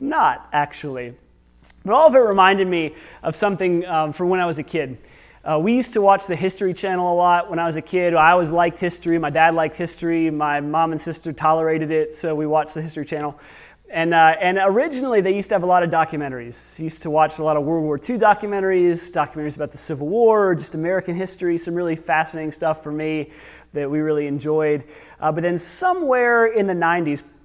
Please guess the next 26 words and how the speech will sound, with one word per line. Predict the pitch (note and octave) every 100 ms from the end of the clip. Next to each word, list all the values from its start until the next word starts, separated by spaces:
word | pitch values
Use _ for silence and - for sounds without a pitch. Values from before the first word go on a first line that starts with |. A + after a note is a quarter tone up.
| _
probably | - E3+ E3+
around | E3+ E3+
Y | E3
two | E3+ G#3
K, | - C#3 D3+ - - _
as | C#3+ C3
they | D#3
freaked | - F#3 -
out | F#3+ F#3+
too, | A3 E3+ D#3 - - - _
um, | C#3+ D3+ E3+
they | F#3+
made | G#3 B3+
a | C4+
shift | A3 - G3 C3+ - -
in | F#3+ F3
their | D#3+
programming, | F#3 E3+ D#3 C#3 C3 C3 C3 C3+
and | E3
it | F3
was | F3 D3+
less | E3+ A#3 F4
documentaries | - A#3+ A#3+ A#3 A3 F#3+ F3+ F3 D#3+ D#3 D3 -
and | F3+ D#3+ E3+
more | G#3+ G#3
Bigfoot. | D#3 E3+ D3 - C3